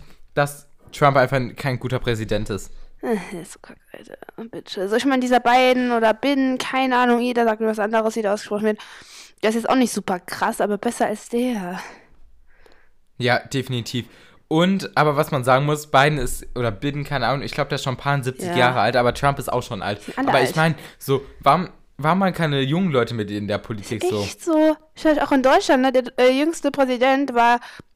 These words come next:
Speaker 2: einundfünfzig.
Speaker 1: Ja, ich, das macht so gar keinen Sinn.
Speaker 2: Bundespräsident.
Speaker 1: Naja.
Speaker 2: <laughs>
Speaker 1: Ja. Svea, was gibt's in Berlin?
Speaker 2: Äh,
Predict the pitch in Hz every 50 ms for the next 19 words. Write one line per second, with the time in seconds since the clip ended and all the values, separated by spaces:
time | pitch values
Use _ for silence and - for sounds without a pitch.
0 | _ - - 202 220 220 220 214 - 277 320 427 - - - - 214 190 190 180
1 | 185 - - - - _ _ _ _ _ _ _ _ _ _ _ _ _ _ _
2 | _ _ _ _ _ - 127 117 113 117 123 127 123 - - 123 117 135 131 113
3 | - 147 147 135 - - - - 147 151 160 156 151 - - 135 123 127 135 -
4 | - 143 135 127 123 117 110 110 117 104 - - - 160 165 - - 123 - 143
5 | 143 139 123 104 98 - - - - - - - - - _ - - - - -
6 | - - - _ _ _ _ _ _ _ _ _ _ - 110 120 104 - - -
7 | - - - - - - - - - - - 139 170 170 139 117 104 92 - -
8 | - - - - - - - - - - - - - - - 113 117 143 180 202
9 | - - - - 180 170 - - - - 151 147 123 139 127 117 107 101 98 95
10 | 90 82 - - - _ _ - - _ _ _ - - - _ - _ _ _
11 | _ _ _ _ _ _ _ _ _ _ _ _ - - 185 185 185 185 185 175